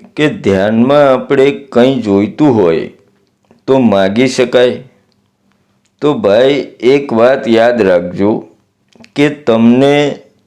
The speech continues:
તમે પોતે નથી જાણતા ને, એથી વધુ એ તમને જાણે છે. એને ખબર જ છે કે તમને શું જોઈએ છે અને તમને ક્યાં લઈ જવા છે. બસ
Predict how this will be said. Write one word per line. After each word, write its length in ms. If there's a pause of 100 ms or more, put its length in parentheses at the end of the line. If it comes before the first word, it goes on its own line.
તમે 320
પોતે 580
નથી 400
જાણતા 540
ને, 320 (840)
એથી 500
વધુ 720
એ 140
તમને 540
જાણે 380
છે. 400 (1120)
એને 400
ખબર 520
જ 120
છે 440 (340)
કે 120
તમને 480
શું 360
જોઈએ 440
છે 360 (320)
અને 220
તમને 640
ક્યાં 240
લઈ 240
જવા 340
છે. 400 (1900)
બસ 600